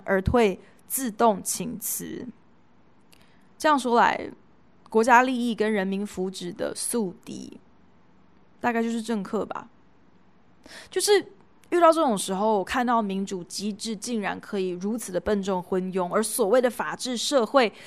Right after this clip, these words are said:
特别是在面对那些位高权重、摆明了就是我要我行我素，我看你能拿我怎样，这样的无耻之徒的面前，竟然是这样子不堪的束手无策。我，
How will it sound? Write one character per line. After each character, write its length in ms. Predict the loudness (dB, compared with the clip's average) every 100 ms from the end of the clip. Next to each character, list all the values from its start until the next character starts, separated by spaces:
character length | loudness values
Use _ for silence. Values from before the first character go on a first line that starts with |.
| -20 -2
特 120 | 0
别 140 | 2
是 100 | 2
在 100 | 2
面 160 | 2 0
对 120 | 0
那 100 | -2
些 180 | 2 2
位 300 | 4 0 2
高 240 | 8 8
权 320 | 6 0 -4 0
重、 240 | 2 0
摆 320 | 0 2 4 4
明 260 | 2 2
了 80 | 0
就 140 | -2
是 260 | -4 -4 -6 -6
我 320 | 0 2 2
要 240 | 2 4
我 240 | 4 2 -2
行 280 | -4 -2
我 160 | 0 0
素， 240 | 0 0
我 60 | -2
看 300 | -4 0 0
你 100 | 0
能 120 | -4
拿 120 | -2
我 140 | -2 -2
怎 220 | -2 -2
样， 180 | -2 2
这 80 | 4
样 80 |
的 60 | 4
无 200 | 4 2
耻 180 | 2 0
之 220 | 0 0
徒 340 | 2 0 0 -2 -14 -4
的 120 | -2
面 340 | 0 4 4 4
前， 480 | -2 -4 -4 -6 -10 -18 -20 -20 -20 _ -4
竟 100 | 2
然 140 | 2
是 100 | 2
这 80 | 4
样 140 | 4
子 80 | 2
不 140 | -4
堪 280 | -6 -4 -2
的 80 | -2
束 220 | -2 -4
手 160 | -4 -8 -10
无 140 | -8
策。 360 | -6 -4 -6 -10 -20 _ _ _ -20 _ _ _ _ _ -8
我， 140 | -8